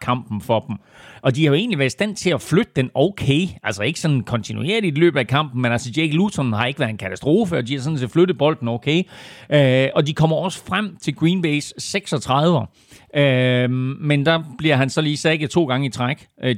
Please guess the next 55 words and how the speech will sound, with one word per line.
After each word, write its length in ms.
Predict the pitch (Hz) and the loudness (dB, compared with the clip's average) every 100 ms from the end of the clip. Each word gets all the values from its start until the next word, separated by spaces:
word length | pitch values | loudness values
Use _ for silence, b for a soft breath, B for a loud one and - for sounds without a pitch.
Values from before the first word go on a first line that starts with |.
| 139 | 0
Jake 140 | 120 | 2
Luton 280 | 139 131 120 | 0 0 2
først, 260 | 135 135 | 2 4
og 60 | 123 | 2
Rashan 320 | 117 - 120 | 0 0 -2
Gary, 340 | 117 131 143 120 | 2 2 2 0
og 60 | |
så 180 | 107 127 | 2 0
Preston 380 | - 127 123 117 | 0 -4 -2 -6
Smith. 320 | - 135 139 - B B B 107 | -2 -2 -2 -6 B B B 0
Og, 400 | 123 123 120 120 | 2 4 4 4
øh, 60 | |
det 120 | 123 | 2
giver 160 | 113 135 | 2 0
dem 100 | 107 | 0
så 180 | 113 123 | 0 0
en 120 | 113 | 0
fjerde 300 | - 143 127 | -2 0 2
down 220 | 120 123 | 2 0
og 100 | 120 | -4
seksogtyve 640 | - 143 - 98 143 143 143 | -4 -4 -6 -4 2 4 4
med 180 | 123 123 | 2 -2
en 160 | 151 131 | -2 0
nul 220 | 127 139 | 0 -2
en 240 | 180 151 123 | -2 0 0
igen. 360 | 104 120 135 | 0 0 0
Og 140 | 127 117 | -2 -2
det 60 | |
er 40 | 147 | -2
jo 60 | |
så 140 | 123 131 | 0 2
her, 260 | 139 123 | 2 2
hvor, 440 | 104 123 110 101 - B B B B B 139 | 0 -2 0 -2 -4 B B B B B -4
øh, 360 | 120 104 110 - | -2 -2 -4 -2
Jake 160 | 135 120 | 0 2
Luton, 280 | 143 - 123 | 2 0 -2
han 200 | 131 120 | 0 0
viser, 260 | 147 123 | -2 0
at 80 | 110 | 0
han 140 | 117 120 | 0 0
er 40 | |
rookie, 420 | 120 139 - 120 | 2 0 0 -2
fordi 460 | - 117 113 120 110 | -2 -4 -4 -6 -4
de 120 | 131 | -4
skal 160 | 120 139 | 0 2
have 300 | 147 170 127 - | 2 2 -2 -6
mindst 320 | 131 143 - | -4 -4 -2
seksogtyve 440 | 143 120 101 123 120 | -4 -4 -4 0 2
yards 240 | 120 131 | 2 2
for 140 | 127 | 0
at 80 | 117 | 0
få 120 | 135 | 0
en 100 | 127 | -2
første 300 | 107 127 - | 0 -2 -2
down. 320 | 113 113 123 | -2 0 0